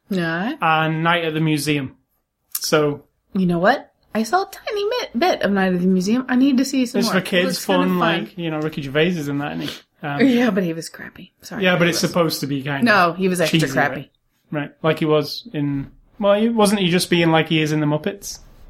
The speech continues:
Speaker 2: Kind of, like, over the top a little
Speaker 1: Times
Speaker 2: bit.
Speaker 1: about five.
Speaker 2: Right.
Speaker 1: Really annoying.
Speaker 2: So, yeah, I, I think the direction in this film was quite good.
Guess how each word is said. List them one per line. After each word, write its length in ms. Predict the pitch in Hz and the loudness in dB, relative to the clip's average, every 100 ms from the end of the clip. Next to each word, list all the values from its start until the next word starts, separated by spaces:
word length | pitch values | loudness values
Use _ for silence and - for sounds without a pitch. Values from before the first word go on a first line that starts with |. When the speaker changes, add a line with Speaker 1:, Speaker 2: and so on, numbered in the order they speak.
| - _ | -20 _
Speaker 2:
Kind 240 | - 156 | -2 0
of, 80 | 147 | 0
like, 260 | 143 139 - | -2 -6 -6
over 180 | 165 147 | -6 -4
the 120 | 143 | -6
top 260 | - 147 - | -6 -8 -6
a 40 | |
little 120 | 143 | -2
Speaker 1:
Times 260 | 269 254 233 | 0 2 2
Speaker 2:
bit. 40 | 214 | 2
Speaker 1:
about 260 | 185 - | 2 0
five. 300 | - 170 - - - | -6 -6 -8 -20 -8
Speaker 2:
Right. 240 | 170 151 139 | 0 0 2
Speaker 1:
Really 320 | 185 170 147 | 0 0 -4
annoying. 500 | 139 - - 160 185 - _ _ _ _ _ _ - - | -6 -8 -8 -8 -8 -12 _ _ _ _ _ _ -20 -6
Speaker 2:
So, 160 | 214 | -2
yeah, 280 | 233 277 226 226 254 - - | 0 0 0 0 -2 -4 -6
I, 100 | 220 | -2
I 40 | |
think 160 | 247 330 | 0 0
the 80 | 269 | 2
direction 380 | 202 185 185 175 | 2 0 0 2
in 100 | 165 | 2
this 160 | 165 | 2
film 220 | - 165 | 0 0
was 120 | 156 - | 0 -4
quite 300 | 185 165 170 | -2 0 0
good. 240 | 170 - | -2 -2